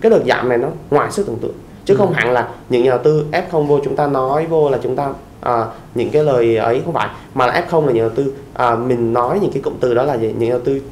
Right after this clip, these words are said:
Speaker 1: tham gia chưa có kinh nghiệm. Đấy.
Speaker 2: Ừ.
Speaker 1: Còn nếu như bản chất mỗi, mỗi người vô có tố chất và anh học hỏi kinh nghiệm rất là nhanh.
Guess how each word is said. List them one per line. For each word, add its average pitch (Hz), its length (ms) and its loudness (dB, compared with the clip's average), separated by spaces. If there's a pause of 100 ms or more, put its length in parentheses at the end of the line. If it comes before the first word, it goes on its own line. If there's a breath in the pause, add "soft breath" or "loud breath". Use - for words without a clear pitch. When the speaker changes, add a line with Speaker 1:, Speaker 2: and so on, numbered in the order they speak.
(120)
Speaker 1:
tham 135 160 -2
gia 139 120 -2 (100)
chưa 180 220 2
có 175 140 -2
kinh 175 160 0
nghiệm. 170 300 -2 (160)
Đấy. 143 140 0
Speaker 2:
Ừ. 120 260 0
Speaker 1:
Còn 147 120 4
nếu 156 140 6
như 190 140 6 (320)
bản 123 160 2
chất 226 180 0
mỗi, 147 160 2 (120)
mỗi 123 220 2
người 147 220 6
vô 147 360 6
có 139 60 0
tố 143 240 0
chất 214 160 -2 (200)
và 127 140 2
anh 127 240 -2 (120)
học 123 160 -12
hỏi 107 140 -4
kinh 131 100 -4
nghiệm - 120 -2
rất 175 80 -6
là 151 60 0
nhanh. 131 180 0